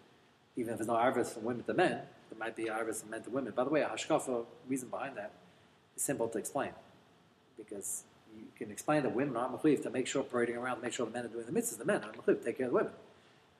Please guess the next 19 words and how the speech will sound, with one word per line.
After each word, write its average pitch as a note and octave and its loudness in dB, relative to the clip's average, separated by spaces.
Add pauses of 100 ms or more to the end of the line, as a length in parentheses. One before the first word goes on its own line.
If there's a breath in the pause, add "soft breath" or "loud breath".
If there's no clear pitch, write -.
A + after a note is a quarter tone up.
(280)
I B2+ 2
can C3 2
hear G3 12
that. A2 8
So C3 6
according F3+ 10
to C#3+ 12
one D#3 12
after D3 12
another D3 10
view, D#3+ 12
there's C#3+ 8
not D3 10
even C#3+ 6
hashkafically B2+ 4
hard C3 6
to C3 2
understand A#2 -4
why. G3 8